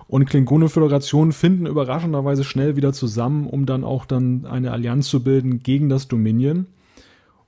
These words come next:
Odo wird wieder Wechselbalg, nachdem ihm diese Sache dann abhandengekommen ist in der letzten Staffel. Ähm,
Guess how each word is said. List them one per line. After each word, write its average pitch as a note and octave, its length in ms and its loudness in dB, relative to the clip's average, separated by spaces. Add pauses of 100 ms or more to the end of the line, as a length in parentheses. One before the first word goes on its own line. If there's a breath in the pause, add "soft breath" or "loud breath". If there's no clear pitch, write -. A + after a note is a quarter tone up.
Odo D#3 300 2
wird D3 140 -2
wieder C3+ 240 0
Wechselbalg, D#3 560 -2
nachdem C#3 320 -2
ihm C3 120 2
diese B2 420 -2 (120)
Sache B2+ 240 -4
dann B2+ 140 -4
abhandengekommen D3+ 600 2
ist D3+ 120 -2
in D3+ 40 2
der C#3+ 60 0
letzten D3 300 0
Staffel. D3 760 0 (140)
Ähm, B2+ 340 2